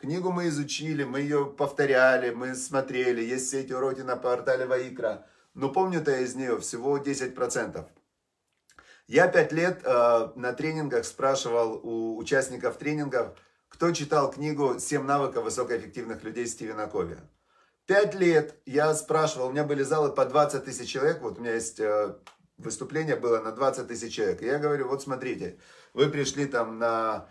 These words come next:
Synergy Global Forum, вы люди продвинутые, вы хотите развиваться. Кто читал книгу Стивена Кови «Семь навыков высокоэффективных людей»? Ну, там тридцать процентов подняли руку.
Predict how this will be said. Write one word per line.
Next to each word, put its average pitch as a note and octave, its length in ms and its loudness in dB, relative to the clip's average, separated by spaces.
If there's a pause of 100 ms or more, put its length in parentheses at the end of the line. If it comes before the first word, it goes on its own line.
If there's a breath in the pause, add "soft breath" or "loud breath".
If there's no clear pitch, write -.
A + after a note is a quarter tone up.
(140)
Synergy C3+ 440 -2
Global A#2 400 2
Forum, F2+ 440 -2
вы A#2+ 200 0
люди C3+ 240 -2
продвинутые, A2+ 680 -4
вы A#2+ 160 -4
хотите A#2 320 -4
развиваться. G#2+ 720 -4 (380 soft breath)
Кто F#3 240 4
читал D#3 320 4
книгу C#3 500 0
Стивена B2+ 400 -6
Кови C#3 220 0
«Семь A#2+ 180 -4
навыков A#2+ 360 -2
высокоэффективных G#2 760 -8
людей»? F2 420 -12
Ну, - 140 -14
там - 180 -4
тридцать C#3 320 -6
процентов A#2 500 -2
подняли G2 360 -4
руку. F#2 440 -8